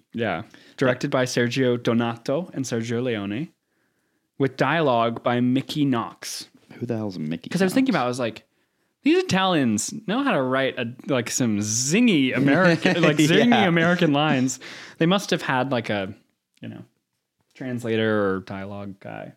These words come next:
Speaker 1: But
Speaker 2: Mm-hmm. To make it.
Speaker 1: Mickey Knox. And D P Tonino Delicoli. Great,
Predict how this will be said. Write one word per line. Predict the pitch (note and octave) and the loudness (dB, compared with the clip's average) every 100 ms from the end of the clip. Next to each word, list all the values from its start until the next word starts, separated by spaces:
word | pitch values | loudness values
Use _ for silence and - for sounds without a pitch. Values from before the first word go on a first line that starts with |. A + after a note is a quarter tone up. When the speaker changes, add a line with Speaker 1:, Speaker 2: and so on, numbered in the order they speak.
| - | -10
Speaker 1:
But | - | -6
Speaker 2:
Mm-hmm. | E2+ D#2 D#2 D#2+ - _ _ _ _ _ _ _ _ | -4 -4 -6 -8 -12 _ _ _ _ _ _ _ _
To | - | -10
make | E2+ E2+ D#2+ | -6 -6 -4
it. | D#2+ - | -6 -6
Speaker 1:
Mickey | C#3 C3+ - | -10 -10 -8
Knox. | C#3 A#2+ A#2 - - - _ _ _ _ _ _ _ _ _ _ _ - | -8 -8 -14 -16 -16 -16 _ _ _ _ _ _ _ _ _ _ _ -4
And | D3+ C#3+ | -2 2
D | F3 | 0
P | F3+ G3+ E3+ | 2 0 0
Tonino | - C#3+ C#3+ D#3 D3+ | 0 0 2 2 0
Delicoli. | C#3+ A#2+ B2+ - C3+ F2 - _ _ _ _ _ _ - | 0 -2 -4 -4 -4 -6 -12 _ _ _ _ _ _ -4
Great, | A#2+ A2 - | -2 -2 -6